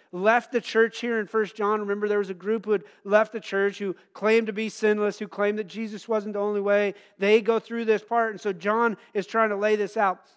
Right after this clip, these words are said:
But everyone who practices sin, and I believe that most of the times in our lives, we have a soft or a very small view of the sin we have in our lives.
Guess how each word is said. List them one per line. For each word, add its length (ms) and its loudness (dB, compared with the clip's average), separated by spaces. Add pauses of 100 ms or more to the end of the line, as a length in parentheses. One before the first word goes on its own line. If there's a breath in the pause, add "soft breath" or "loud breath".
(120)
But 320 -2
everyone 480 2
who 120 -4
practices 640 -6
sin, 280 -6
and 100 -4
I 140 0
believe 340 -4 (220 loud breath)
that 160 0
most 260 0
of 100 -12
the 60 -18
times 240 -2
in 80 -6
our 160 -2
lives, 380 -2 (240 soft breath)
we 140 0
have 180 6
a 80 -6
soft 760 -4
or 180 -2
a 60 -2
very 300 -4
small 540 -4
view 260 -6
of 140 -8
the 60 -10
sin 360 -6
we 120 -4
have 200 -10
in 80 -10
our 140 -10
lives. 420 -20